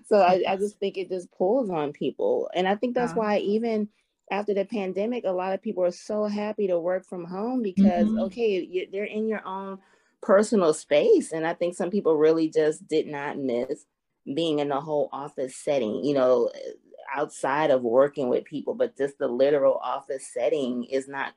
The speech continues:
Speaker 2: Right.
Speaker 1: comfortable for everyone. So I wanna definitely let you touch on the second part,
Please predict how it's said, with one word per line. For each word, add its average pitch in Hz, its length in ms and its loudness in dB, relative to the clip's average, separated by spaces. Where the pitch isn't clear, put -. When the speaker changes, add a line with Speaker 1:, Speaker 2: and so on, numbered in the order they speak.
Speaker 2:
Right. 165 180 -2
Speaker 1:
comfortable 127 180 4
for 120 140 2
everyone. 117 500 2
So 180 100 2
I 170 40 6
wanna 160 280 6
definitely 156 460 4
let 151 320 2
you 165 340 2
touch 160 240 0
on 147 140 -4
the 139 80 -4
second 180 380 -2
part, 139 320 -4